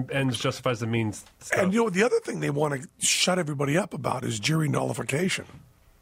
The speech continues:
Speaker 2: You know about jury nullification?
Speaker 1: I know the term, I don't
Speaker 2: Jury
Speaker 1: remember it.
Speaker 2: nullification, I, I, this, I don't either know. I'm gonna make it up.
Speaker 1: Yeah.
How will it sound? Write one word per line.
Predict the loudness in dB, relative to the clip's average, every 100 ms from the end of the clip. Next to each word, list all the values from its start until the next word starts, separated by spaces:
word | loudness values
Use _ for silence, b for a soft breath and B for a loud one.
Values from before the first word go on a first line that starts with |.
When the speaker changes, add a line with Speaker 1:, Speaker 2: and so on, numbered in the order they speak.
| _ _ _ _ _ _ _ _ _ _ _ -2
Speaker 2:
You | 2
know | 2
about |
jury | 2 0 2
nullification? | 2 0 0 2 2 -2 -4
Speaker 1:
I | 0
know | 2 0
the | -2
term, | 0 0
I | 2
don't | 2
Speaker 2:
Jury | 4 4
Speaker 1:
remember | 4 2
it. |
Speaker 2:
nullification, | 2 -2 -4 -2 0 -2 -4 -4
I, | -4
I, | -4 -4 -2
this, | 0 0 -2 -6 -2
I | 0
don't | 2 2
either | 0 -4
know. | -6 -6 -4
I'm | -2
gonna | 0 0
make | -2 -2
it | -2
up. | -2 _ -2
Speaker 1:
Yeah. | 0